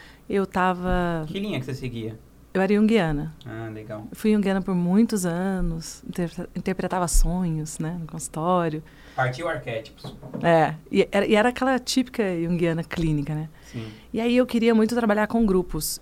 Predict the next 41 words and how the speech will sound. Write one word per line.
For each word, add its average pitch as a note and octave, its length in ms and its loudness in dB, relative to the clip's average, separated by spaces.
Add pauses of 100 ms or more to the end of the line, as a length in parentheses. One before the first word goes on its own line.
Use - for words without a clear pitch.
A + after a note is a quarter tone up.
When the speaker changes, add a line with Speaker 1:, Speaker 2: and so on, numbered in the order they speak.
Speaker 1:
E F3+ 120 -2
eu F3+ 260 2
comecei, F#3+ 440 0
então, F#3 440 0 (420)
é, E3 460 -2
eu F#3+ 80 -2
já B3 140 2
fazia A#3 260 2
palestras G3 840 0
desde F#3 220 2
muito G#3 220 0
cedo. G#3 180 0
Na A3 60 2
verdade, A#3+ 280 2
com B3 320 0
dezessete A3 520 2
anos G#3 160 2
eu - 80 4
comecei F#3+ 260 -2
a - 20 -4
falar F3 220 -4
em F#3 60 -4
público, F#3 640 0
eu E3+ 40 -6
dava F3 180 -4
palestras F#3 420 -2
Speaker 2:
Show. F#3+ 80 -2
Speaker 1:
sobre F#3 220 0
questões F3+ 640 -4
espiritualistas, F#3 1120 0
viajava F3 360 -2
pelo F3 180 -4
Brasil, F3+ 580 0
já F3 80 -4
tinha G#3 200 -2
essa G#3 120 0
coisa, D#3+ 340 -4
antes G#3 220 0
de B3 80 -4
fazer G3+ 240 0
psicologia. E3+ 580 -6